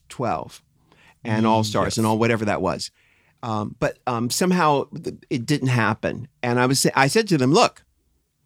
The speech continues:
Speaker 1: uh,
Speaker 2: Here's
Speaker 1: I'm
Speaker 2: the
Speaker 1: a-,
Speaker 2: window.
Speaker 1: here's the window. We're gonna box th-, all this shit up and be gone, be done with it. If you can't get it done, then,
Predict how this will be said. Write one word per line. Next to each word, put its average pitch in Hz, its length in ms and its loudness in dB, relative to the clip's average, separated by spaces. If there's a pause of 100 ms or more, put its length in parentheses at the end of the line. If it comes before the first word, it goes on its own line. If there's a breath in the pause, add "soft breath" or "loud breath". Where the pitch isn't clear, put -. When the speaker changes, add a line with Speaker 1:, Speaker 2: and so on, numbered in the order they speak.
(340 soft breath)
Speaker 1:
uh, 127 320 2 (140)
Speaker 2:
Here's 156 200 6
Speaker 1:
I'm 202 60 6
Speaker 2:
the 170 60 8
Speaker 1:
a-, 170 40 6
Speaker 2:
window. 135 380 6
Speaker 1:
here's 240 320 4
the 285 100 4
window. 254 600 6 (220 soft breath)
We're 220 260 6
gonna 202 320 4 (280)
box 175 380 4
th-, 202 160 -10
all 185 200 8
this 247 200 0
shit 262 260 0
up 196 320 4 (840 soft breath)
and 147 240 4
be 147 100 2
gone, 160 480 8
be 135 100 -2
done 185 260 4
with 151 200 0
it. 139 260 2
If 151 160 -2
you 170 60 -6
can't 226 300 0
get 226 140 4
it 277 120 -6
done, 240 240 2
then, 160 280 4